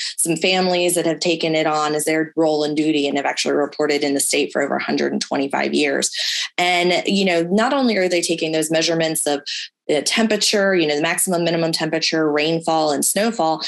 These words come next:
but they're also leaving some comments behind, you know, especially when they have these really big, impactful events. And so, you know, I kind of mentioned the one from Little Mountain. Um, I believe there were a couple others,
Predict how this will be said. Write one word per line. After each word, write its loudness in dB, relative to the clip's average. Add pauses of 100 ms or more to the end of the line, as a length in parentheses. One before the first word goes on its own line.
(220)
but 2
they're 2
also 2
leaving 2
some -2
comments 0
behind, -2
you 0
know, 2
especially 0
when 4
they 2
have -2
these -4
really 2
big, 0
impactful -2
events. 0 (400)
And 0
so, 0
you 2
know, 0
I 0
kind 2
of 4
mentioned 2
the 2
one 0
from -2
Little 0
Mountain. 0 (360)
Um, 0
I 0
believe 4
there 2
were 2
a -2
couple -2
others, 0